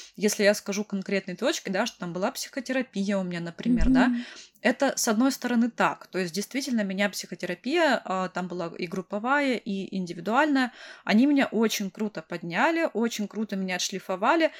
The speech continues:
Speaker 1: но я не могу сказать, что это вот одна точка. То есть глобально это было,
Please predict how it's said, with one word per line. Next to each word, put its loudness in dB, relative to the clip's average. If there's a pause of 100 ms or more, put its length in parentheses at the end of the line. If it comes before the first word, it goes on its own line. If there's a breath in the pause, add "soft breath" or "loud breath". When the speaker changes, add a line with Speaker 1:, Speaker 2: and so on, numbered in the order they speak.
(320 loud breath)
Speaker 1:
но 2
я 6
не 4
могу 2
сказать, 0
что -2
это -2
вот -10
одна 0
точка. -10
То -6
есть -6
глобально 2
это 0
было, 0